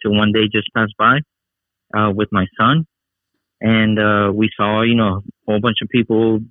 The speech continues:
you know, chanting and, um, having a good time, and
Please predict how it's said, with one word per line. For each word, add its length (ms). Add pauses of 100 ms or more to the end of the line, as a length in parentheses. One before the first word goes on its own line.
(400)
you 140
know, 180 (220)
chanting 580
and, 300 (580)
um, 560 (300)
having 260
a 40
good 260
time, 260
and 380